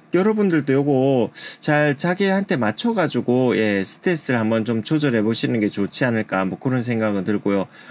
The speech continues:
어느 정도를 또 찍지 않으면은 뭐 또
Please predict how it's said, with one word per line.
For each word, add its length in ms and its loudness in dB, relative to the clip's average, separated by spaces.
어느 220 2
정도를 440 2
또 120 -2
찍지 280 -2
않으면은 600 2
뭐 300 2
또 440 2